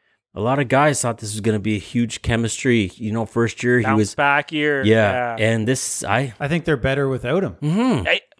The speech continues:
Speaker 2: they are. Like, it's, it, the proof's in the pudding. Like, I think he really handcuffs, um, what Baker does for some reason. Like, Baker just plays so much more free. And I think when you have just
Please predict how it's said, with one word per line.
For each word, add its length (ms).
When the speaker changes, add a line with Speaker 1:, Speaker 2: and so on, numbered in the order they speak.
Speaker 2:
they 180
are. 400
Like, 180
it's, 160
it, 280
the 100
proof's 360
in 80
the 80
pudding. 440
Like, 380
I 160
think 240
he 140
really 440
handcuffs, 1040
um, 560
what 240
Baker 320
does 400
for 120
some 320
reason. 440
Like, 180
Baker 240
just 160
plays 260
so 300
much 220
more 180
free. 760
And 140
I 60
think 280
when 120
you 140
have 540
just 280